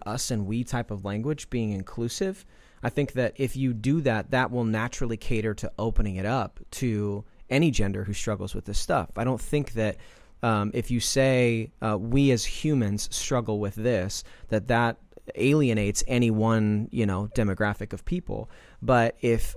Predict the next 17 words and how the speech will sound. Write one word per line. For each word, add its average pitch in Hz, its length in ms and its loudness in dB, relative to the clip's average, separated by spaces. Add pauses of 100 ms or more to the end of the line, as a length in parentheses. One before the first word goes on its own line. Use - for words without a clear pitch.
all 139 160 6
you're 139 160 6
doing 123 320 2
is, - 360 -2
you 120 200 -2
know, 98 200 -4
is 107 160 -2
basically 131 380 0
using 110 440 0
men's 117 400 2
examples 123 600 -2
or 110 80 2
examples 107 440 -2
of 90 100 -6
men 104 220 0
who 160 120 2
struggle, 185 500 -2